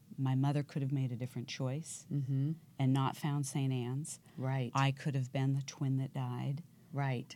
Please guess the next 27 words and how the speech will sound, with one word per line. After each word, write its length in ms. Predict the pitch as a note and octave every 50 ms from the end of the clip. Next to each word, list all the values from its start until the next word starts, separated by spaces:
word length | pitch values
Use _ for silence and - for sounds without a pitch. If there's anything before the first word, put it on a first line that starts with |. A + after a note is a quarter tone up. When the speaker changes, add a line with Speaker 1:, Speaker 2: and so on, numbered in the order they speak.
| -
Speaker 1:
And 160 | E3 D#3 D3 C3+
so 260 | - - E3 D#3 - -
I 260 | - C#3 D3 E3 F3+ F3+
just 280 | F3+ F#3+ F3+ - -
feel 400 | - - - E3 D#3+ E3 E3+ E3+
like 300 | E3 D#3 D3 C#3 C3+ - - -
I 180 | C#3+ C#3+ D3+ D#3+
need 340 | D#3 D#3 D#3 C#3+ D3 C#3+ C#3
to 140 | - - D3
live 440 | C3+ C3+ C3+ C3+ C#3+ D3 D3 D3 D3 -
a 100 | - A#2
better 380 | A2 B2+ C3 C#3 D#3 D#3+ D#3+
life 500 | D#3+ D#3 C3+ - - - - - - - - - - - - -
because 580 | - C#3 C3+ C3+ - C#3+ C3+ B2 B2 B2+ - - - -
I've 220 | A#2+ B2+ C3 B2+
Speaker 2:
Yeah. 60 | A#2+ B2+
Speaker 1:
been 220 | C3+ B2 B2 B2+
blessed. 560 | B2+ - - - - - - - - - - -
Speaker 2:
No 120 | F#3 G3+
wonder 300 | F3+ E3 F#3+ A3 A3 G3
you're 220 | E3+ D3 C#3+ C#3+
living 320 | C#3 D3 C#3+ B2 C#3+ C#3 C3+
it 120 | B2+ -
full 360 | - - - - D#3+ C#3 C3+
on. 340 | C3 C3+ C3 B2 A#2+ A#2+ A#2+ D#4
Speaker 1:
<laughs> 40 | - - - - - G3+ G#3 - - - A3 F#3
Speaker 2:
Yeah, 460 | G3 G#3 G#3+ A3 G#3+ F3+ D3+ -